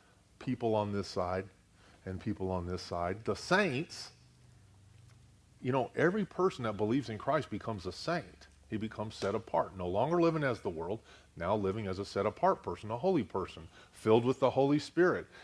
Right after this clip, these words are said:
in the image of Christ, growing in the image of Christ. I'm speaking to you this morning, saints and those that are faithful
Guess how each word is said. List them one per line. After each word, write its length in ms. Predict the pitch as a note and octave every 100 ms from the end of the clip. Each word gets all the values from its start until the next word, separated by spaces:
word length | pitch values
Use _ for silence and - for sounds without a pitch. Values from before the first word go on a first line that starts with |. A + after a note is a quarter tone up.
| -
in 120 | G#2+
the 140 | A2+ C3
image 300 | A2 B2 A#2
of 160 | C3+
Christ, 480 | - D3 D3+ G2 -
growing 400 | - G#2 C#3 B2+
in 100 | G#2
the 140 | G#2 G#2
image 240 | A#2 A#2
of 100 | C3+
Christ. 360 | - D3+ G2+ - _ _ _ _ _ _ _ _ - - -
I'm 120 | G2+
speaking 340 | - C#3 D#3
to 60 | D3+
you 60 |
this 260 | C#3 C3 -
morning, 280 | D3 C3 A2 - -
saints 520 | - - A#2+ C3 -
and 140 | A#2+ G#2+
those 200 | A#2 G#2+
that 100 | G#2+
are 80 |
faithful 720 | G2+ - C#3+ C3 - G2 G2